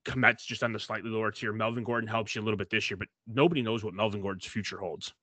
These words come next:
with this. I still think Javonte Williams takes over. Melvin Gordon dealing with some injury pieces. Um,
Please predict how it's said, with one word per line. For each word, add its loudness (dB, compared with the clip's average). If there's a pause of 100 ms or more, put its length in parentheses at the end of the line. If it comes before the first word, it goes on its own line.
(380)
with 2
this. 0
I 6
still 2
think 0
Javonte 0
Williams -2
takes -4
over. 0
Melvin -2
Gordon 0
dealing -4
with -2
some -6
injury 4
pieces. -2 (580)
Um, 4